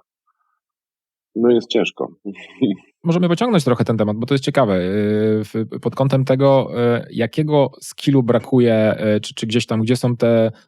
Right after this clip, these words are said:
Speaker 2: te, te, gdzie, gdzie jest ta większa potrzeba, tak, jeśli chodzi o, o ten obszar ludzi, w, w, którego, którego poszukujecie?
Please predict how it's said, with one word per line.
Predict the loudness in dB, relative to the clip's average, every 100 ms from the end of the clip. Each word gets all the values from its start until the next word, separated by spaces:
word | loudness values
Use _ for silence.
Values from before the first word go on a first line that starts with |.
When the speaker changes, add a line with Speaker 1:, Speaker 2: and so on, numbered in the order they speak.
| _
Speaker 2:
te, | -6
te, | -4 -4
gdzie, | -4
gdzie | 0 0
jest | 2
ta | 2
większa | 2 2 0
potrzeba, | -2 0 0 0
tak, | -2 -4 -2
jeśli | -2 0 -2
chodzi | -2 0 2
o, | 2 2 2 0 0
o | 0
ten | -2 0
obszar | 0 2 0 2
ludzi, | -2 -2 -4
w, | 0
w, | 2 2 0 -2 -2 0
którego, | -2 0 -2
którego | -2 -6 -4
poszukujecie? | -6 -6 -6 -6 -12